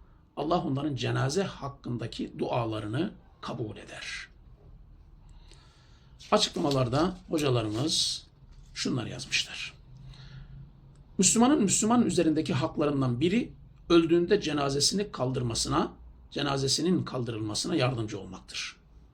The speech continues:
Bu yardım kimileri için vefat edenin evinden başlar, namazının kılınması ve mezarına defnedilmesine kadar devam eder.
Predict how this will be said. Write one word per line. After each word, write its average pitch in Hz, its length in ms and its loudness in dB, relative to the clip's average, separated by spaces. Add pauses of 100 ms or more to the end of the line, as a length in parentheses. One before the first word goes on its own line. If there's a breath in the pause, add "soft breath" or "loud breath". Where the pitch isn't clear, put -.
(120)
Bu 262 120 4
yardım 156 520 6 (1400)
kimileri 247 360 6
için 190 400 0 (760 soft breath)
vefat 202 340 2
edenin 175 480 2
evinden 165 500 6
başlar, - 500 -2 (720)
namazının 156 600 0
kılınması 160 680 2
ve 156 60 0
mezarına 139 840 -2
defnedilmesine 117 720 0
kadar 104 300 -10
devam 123 280 -2
eder. 180 320 0